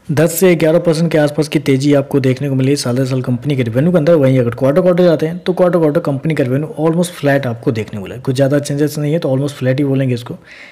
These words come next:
तो क्वार्टरली बेसिस पे कंपनी का रेवेन्यू फ्लैट है, लेकिन साल दर साल दस परसेंट के आसपास की तेज़ी है।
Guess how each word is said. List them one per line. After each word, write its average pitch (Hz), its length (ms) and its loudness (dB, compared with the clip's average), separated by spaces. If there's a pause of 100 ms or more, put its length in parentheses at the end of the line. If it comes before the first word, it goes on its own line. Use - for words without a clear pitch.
(120)
तो - 60 -4
क्वार्टरली 160 400 4
बेसिस 180 260 2
पे 185 120 0
कंपनी 160 340 -2
का 165 60 2
रेवेन्यू 160 240 0
फ्लैट 151 320 0
है, 160 60 2
लेकिन 147 240 -2
साल 135 200 -2
दर 160 120 2
साल 143 220 0
दस 135 160 0
परसेंट 143 300 -4
के 135 60 0
आसपास 127 280 -2
की 135 120 -4
तेज़ी 143 320 0
है। 139 140 0